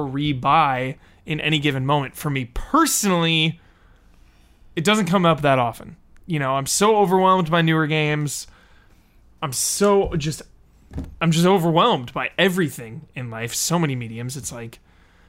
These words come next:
Final Fantasy nine came out again. I have the P S one version.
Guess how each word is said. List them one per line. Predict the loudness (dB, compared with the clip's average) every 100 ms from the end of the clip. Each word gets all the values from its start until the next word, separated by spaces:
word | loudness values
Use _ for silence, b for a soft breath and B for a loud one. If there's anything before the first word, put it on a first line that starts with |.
| -4
Final | 0 2
Fantasy | 0 -2
nine | 0 0
came | -2 0
out | 2 0 -2
again. | -2 2 2 2 0 -4 _ _ _ _ _ _
I | -4
have | 0 0
the |
P | 2
S | 0 0
one | -2 0
version. | 0 0 0 -4 -6